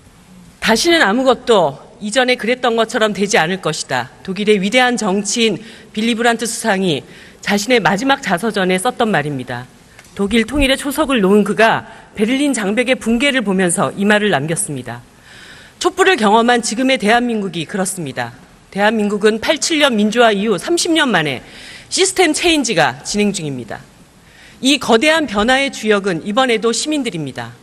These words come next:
시민들은 정권이 몰락하고 대통령이 구속되는 과정을 실시간으로 지켜봐야 했습니다.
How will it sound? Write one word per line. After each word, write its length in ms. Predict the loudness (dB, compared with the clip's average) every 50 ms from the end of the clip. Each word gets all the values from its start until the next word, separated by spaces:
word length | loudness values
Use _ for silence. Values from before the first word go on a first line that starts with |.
| -20 -20 _ -20 -20 -20 -10
시민들은 540 | -8 -4 0 0 2 2 2 2 2 2 2
정권이 420 | 2 0 -2 2 2 2 2 4
몰락하고 760 | 4 4 4 4 2 2 2 0 2 4 4 4 4 2 -4 -12 -20 -20 -8 -4
대통령이 480 | -2 -2 0 0 2 2 2 2 2
구속되는 500 | 0 0 -2 -2 -2 0 -2 0 2 2
과정을 560 | 0 0 -2 0 2 2 0 2 0 -2 -4 -6 -12 -20 -20 -20 -20 -20 -20 -10
실시간으로 800 | -4 4 4 4 4 4 2 2 2 2 2 2 2 2 2 0
지켜봐야 460 | -2 -8 -6 -4 -2 2 2 2 2
했습니다. 540 | 2 -2 -4 -10 -10 -10 -10 -10 -12 -14 -14